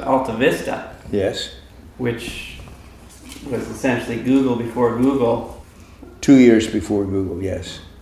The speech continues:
Speaker 2: And at the time, the fastest search engine in the world.
Speaker 1: And, and I guess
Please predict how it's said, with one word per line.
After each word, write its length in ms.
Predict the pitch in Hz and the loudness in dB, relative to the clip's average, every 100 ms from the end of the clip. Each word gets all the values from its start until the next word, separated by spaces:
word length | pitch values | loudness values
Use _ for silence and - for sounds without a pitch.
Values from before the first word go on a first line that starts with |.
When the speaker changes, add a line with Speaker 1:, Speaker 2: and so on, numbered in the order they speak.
| - - - - | -20 -20 -20 -2
Speaker 2:
And 140 | 113 107 | 0 0
at 100 | 107 | -2
the 60 | |
time, 340 | - 127 123 101 | 0 2 4 2
the 60 | |
fastest 680 | 90 113 110 - 107 92 - | 2 4 4 2 -6 -6 -2
search 260 | 117 107 107 | 0 0 -2
engine 320 | 98 90 92 | -4 -4 -6
in 100 | 90 | -6
the 80 | 90 | -4
world. 380 | 104 98 - - - - - - - - - - - - | -2 -4 -6 -14 -20 -20 -20 -20 -20 -20 -20 -20 -20 -8
Speaker 1:
And, 220 | 135 117 | -4 -4
and 180 | 127 120 | -2 -2
I 80 | 117 | 0
guess 360 | 127 123 - | 0 0 -4